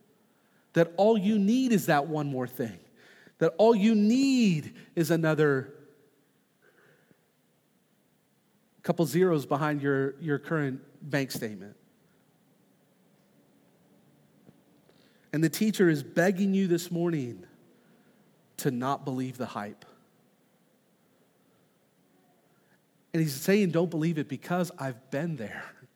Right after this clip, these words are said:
Remember, do you remember, if you, if you go back a few Sundays ago, do you remember when we described the wealth of Solomon?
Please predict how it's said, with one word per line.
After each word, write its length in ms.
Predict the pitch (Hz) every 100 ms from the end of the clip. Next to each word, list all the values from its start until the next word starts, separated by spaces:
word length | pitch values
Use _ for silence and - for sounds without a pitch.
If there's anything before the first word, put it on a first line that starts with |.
| _ _ _ _ _ _ _ _ _ _ _ _ _ _ _ _ -
Remember, 260 | 196 240
do 120 | 185 190
you 80 |
remember, 520 | 196 202 226 220 165 185
if 140 | 170
you, 160 | 185 180
if 120 | 185
you 60 |
go 80 | 175
back 220 | 180 190
a 40 | 170
few 120 | 185
Sundays 340 | 185 190 185
ago, 240 | 185 196 202
do 60 |
you 320 | - - - 180
remember 160 | 220
when 80 | 220
we 100 | 214
described 520 | 170 - - 156 175
the 60 | 185
wealth 240 | 185 185
of 100 | 185
Solomon? 460 | - 185 190 202